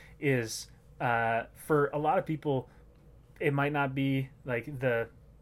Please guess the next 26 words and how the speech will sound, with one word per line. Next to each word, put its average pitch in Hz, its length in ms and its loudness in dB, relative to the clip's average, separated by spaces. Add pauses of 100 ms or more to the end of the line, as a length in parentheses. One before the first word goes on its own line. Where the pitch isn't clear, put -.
the 139 80 2
best 135 260 4
thing 143 140 0
in 135 40 2
the 131 60 0
world 131 220 2
because 131 240 0
it, 135 120 -2
it's 135 180 -4
a 143 40 0
lot 135 240 0
of 123 180 0 (360)
this 135 240 0
back 123 240 -2
and 120 120 -8
forth, 117 300 -4 (300)
but 147 220 -2
it's, - 320 -8
it's - 260 -4 (180)
short. - 520 -2 (540)
It 131 140 2
is, 113 460 -4
uh, 113 400 -2 (140)
easy 170 260 -6
to 147 80 0
teach. 147 460 -8